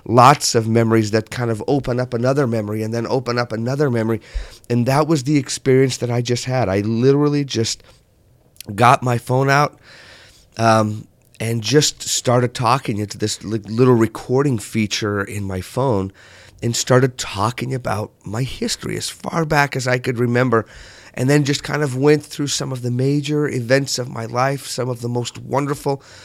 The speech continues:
some of the most challenging, some of the most scandalous, whatever it was. And I just spoke them out loud.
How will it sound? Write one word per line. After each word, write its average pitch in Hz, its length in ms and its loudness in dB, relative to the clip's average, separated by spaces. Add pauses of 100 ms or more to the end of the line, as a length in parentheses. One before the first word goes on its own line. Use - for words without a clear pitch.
(120)
some 160 300 4
of 143 100 4
the 135 80 2
most 131 320 4
challenging, 156 640 -2
some 147 240 -6
of 135 120 -8
the 135 60 -6
most 139 320 -4
scandalous, 160 600 -2
whatever 143 360 2
it 165 100 0
was. 151 380 2 (600)
And 101 160 -10
I 123 200 -4
just 131 360 0
spoke - 640 0
them 135 240 -6 (180)
out 123 340 -6
loud. 113 540 -6